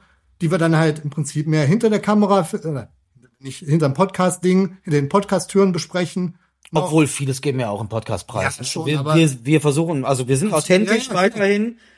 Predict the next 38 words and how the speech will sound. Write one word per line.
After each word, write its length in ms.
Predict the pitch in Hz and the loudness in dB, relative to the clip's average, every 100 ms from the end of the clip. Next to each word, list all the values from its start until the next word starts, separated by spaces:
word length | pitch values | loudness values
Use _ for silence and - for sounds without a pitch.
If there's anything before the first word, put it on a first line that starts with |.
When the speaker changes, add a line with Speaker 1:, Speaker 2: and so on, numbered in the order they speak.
| _ - | _ 2
Speaker 2:
Ähm, 280 | 180 180 165 | 4 4 0
es 80 | 147 | -2
Speaker 1:
Ja. 60 | |
Speaker 2:
gibt 80 | 147 | 0
natürlich 340 | 180 180 160 | 0 0 -2
manche 240 | 160 170 160 | -2 -2 -2
Details, 800 | 143 - 139 139 143 143 - - | -6 -2 0 2 0 -4 -10 -8
die 100 | 135 | -2
dann 120 | 131 | 0
Speaker 1:
Ja, 240 | 135 190 208 | 0 2 2
Speaker 2:
einfach 80 | 160 | 0
Speaker 1:
genau. 360 | 180 220 117 | -2 -2 -2
Speaker 2:
wegbleiben. 520 | 117 120 98 85 85 135 | -6 -6 -6 -6 -4 0
Das 80 | 175 | 2
Speaker 1:
Nein, 120 | 226 | 4
Speaker 2:
ist 140 | 165 | 2
einfach 420 | 143 139 143 151 | -2 -8 -10 -8
Speaker 1:
weil, 220 | 170 165 156 | -4 -4 -2
wie 100 | 180 | -2
gesagt, 160 | 170 | 0
Speaker 2:
einfach 140 | 175 165 | 2 2
dann 80 | 135 | 2
Speaker 1:
das 60 | |
Speaker 2:
zu 100 | 165 | 0
persönlich 540 | 139 110 107 107 101 101 | 0 0 0 -4 -6 -4
wird. 160 | 135 | 2
Speaker 1:
Nee, 260 | 185 220 175 | 6 6 6
genau, 340 | 147 170 160 | 2 0 0
weil, 340 | 139 143 143 139 | 0 -2 -2 -4
äh, 460 | 139 139 143 143 139 _ _ _ _ _ _ _ | -2 -2 0 -2 -4 _ _ _ _ _ _ _
das 180 | 156 139 | -4 2
würde 160 | 160 170 | 2 4
dann 80 | 160 | 2
auch 120 | 147 | 2
den 140 | 147 117 | 0 0
Rahmen 220 | 117 117 | -2 -4
sprengen. 420 | - 101 101 101 | -6 -12 -16 -6
Speaker 2:
Eben, 320 | 135 123 101 | 0 2 0